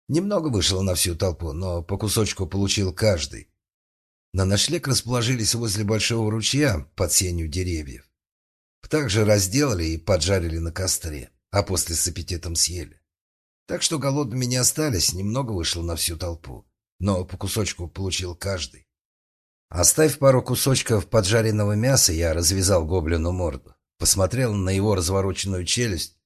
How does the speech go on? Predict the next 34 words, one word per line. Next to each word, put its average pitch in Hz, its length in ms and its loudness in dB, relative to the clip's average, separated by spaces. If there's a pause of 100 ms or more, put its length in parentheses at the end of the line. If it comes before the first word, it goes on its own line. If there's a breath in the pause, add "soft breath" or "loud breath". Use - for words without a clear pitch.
(280)
и 196 120 -10
немного 101 400 0
подлечил. 101 680 0 (140)
Надо 95 280 2
кормить 117 400 0
эту 87 260 -2
зеленокожую 85 760 -2
заразу. 80 480 -2 (580)
И 139 140 0
на 123 160 0
это 113 180 0
зрелище 95 520 2
собрались 85 560 0
все. - 380 -4 (840)
Сначала 110 440 2
хотел 104 340 4
руками 110 400 2
его 87 180 2
покормить, 76 540 0
но, 95 240 4
глядя 90 320 2
на 87 80 0
его 87 240 2
зубки, 82 540 -2
как-то 120 500 -6
желание 98 480 2
растерял, 85 640 -2 (400)
несмотря 113 520 2
на 98 100 2
поломанную 101 560 2
челюсть. 73 560 -4
А 98 180 6
вдруг 101 340 -2
цапнет? 80 460 0